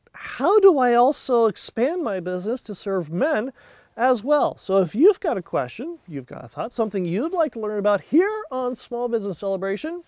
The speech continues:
reach out to us on LinkedIn, Facebook, and Instagram and let us know. Who knows? Your question could appear here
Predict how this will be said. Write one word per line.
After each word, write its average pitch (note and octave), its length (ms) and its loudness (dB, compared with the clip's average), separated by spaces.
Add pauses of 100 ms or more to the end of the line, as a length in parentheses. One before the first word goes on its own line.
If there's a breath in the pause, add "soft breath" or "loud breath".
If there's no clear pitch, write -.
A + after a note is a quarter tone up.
(140)
reach F4 220 2
out G#4+ 160 0
to B3 100 -2
us D3 240 -4
on C#3+ 240 -6
LinkedIn, A#3 380 -2 (360 soft breath)
Facebook, A3+ 520 0 (340)
and E3 140 -4
Instagram F#3 420 -4 (100)
and D#4 220 -4
let D4 240 0
us - 180 -6
know. C4+ 360 2
Who D4+ 120 0
knows? E4+ 320 4 (260 soft breath)
Your A#3+ 360 0
question A#3+ 560 -2
could F4 320 -6
appear C#4 320 -4
here G4 520 0